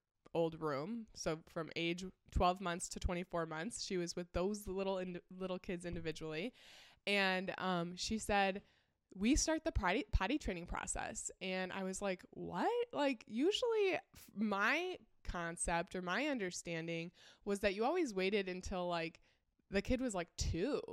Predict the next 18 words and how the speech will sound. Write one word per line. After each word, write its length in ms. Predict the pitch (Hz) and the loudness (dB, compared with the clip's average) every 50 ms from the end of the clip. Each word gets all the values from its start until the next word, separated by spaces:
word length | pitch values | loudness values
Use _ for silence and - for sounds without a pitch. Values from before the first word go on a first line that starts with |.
| - - - | -10 -10 -8
two 240 | - 196 190 202 | -2 0 0 2
and 80 | 233 226 | 2 0
a 20 | |
half. 500 | 208 175 170 165 175 180 269 302 - - - - | -2 -4 -6 -4 -2 0 0 0 -2 -4 -4 -2
I 140 | 185 196 | 0 0
don't 160 | 220 294 285 214 | 2 0 0 0
know. 120 | 165 165 | -2 -2
I 140 | 180 196 208 | -2 -2 -2
don't 220 | 226 233 220 - - | -2 -4 -4 -6 -8
remember 540 | 190 196 214 202 185 160 165 190 220 247 208 | -6 -4 -2 0 0 0 0 0 0 0 0
when 140 | 180 170 160 | 0 0 0
I 120 | 156 170 | 0 0
was 140 | 240 302 - | 0 -2 -2
potty 240 | - 185 160 165 170 | 0 0 0 0 -2
trained, 360 | - - 170 160 165 175 175 | -4 -4 -4 -4 -6 -4 -2
but 180 | - 170 170 - - - - - - - | -2 -2 -2 -2 -6 -16 -20 -18 2 6
that's 240 | 185 196 240 - - | 6 6 6 6 6
how 200 | - 277 247 | 6 8 8